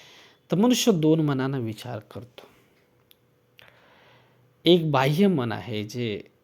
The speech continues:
या धर्माच्या विविध स्तरांनी संस्कारित झालेला आहे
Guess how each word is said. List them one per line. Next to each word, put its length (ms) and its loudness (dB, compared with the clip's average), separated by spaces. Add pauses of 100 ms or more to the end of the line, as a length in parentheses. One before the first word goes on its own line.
(760)
या 280 -2 (280)
धर्माच्या 540 -4
विविध 440 -4
स्तरांनी 840 -4 (800)
संस्कारित 760 0
झालेला 460 -8
आहे 260 -14